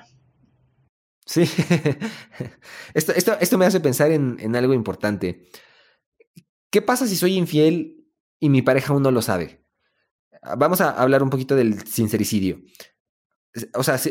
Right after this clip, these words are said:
si lo digo, si se lo digo a mi pareja, pues me va a ir mal, ¿no? Pero si no se lo digo, em, también, pues, yo me siento mal, eh,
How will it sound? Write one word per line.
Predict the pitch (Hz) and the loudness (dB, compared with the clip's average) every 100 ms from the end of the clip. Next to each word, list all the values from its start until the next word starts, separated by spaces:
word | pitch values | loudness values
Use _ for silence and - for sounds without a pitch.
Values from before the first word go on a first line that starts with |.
| 117 | -4
si | 135 156 | 0 4
lo | 156 | 4
digo, | 160 220 196 277 - _ | 4 2 2 0 -6 _
si | - 127 | -14 -4
se | 135 | 2
lo | 135 | 4
digo | 156 175 202 269 | 4 2 0 -2
a | |
mi | 120 | -4
pareja, | 110 120 165 220 - _ | -2 -2 -2 -4 -8 _
pues | - 120 | -10 -6
me | 131 123 127 | -6 0 2
va | 143 | 4
a | |
ir | 143 | 4
mal, | 151 131 101 | 4 2 0
¿no? | 131 139 - - _ _ _ _ _ _ _ - | -4 -6 -12 -20 _ _ _ _ _ _ _ -2
Pero | 143 147 131 | 2 2 2
si | 135 - 143 | 0 2 2
no | 147 165 214 | 4 2 2
se | 277 | 2
lo | 220 | 2
digo, | 143 123 113 113 - _ _ _ _ _ _ _ _ - | 4 4 4 2 -4 _ _ _ _ _ _ _ _ -12
em, | 101 98 98 101 98 _ _ _ - 76 76 - | -8 -6 -6 -6 -10 _ _ _ -16 -14 -14 -4
también, | 127 123 135 131 | 0 2 2 2
pues, | 131 113 | 0 0
yo | 120 | 2
me | 131 | 2
siento | 131 143 135 | 2 0 2
mal, | 151 156 165 165 - | 2 2 0 -4 -14
eh, | 117 90 92 90 | -14 -10 -8 -6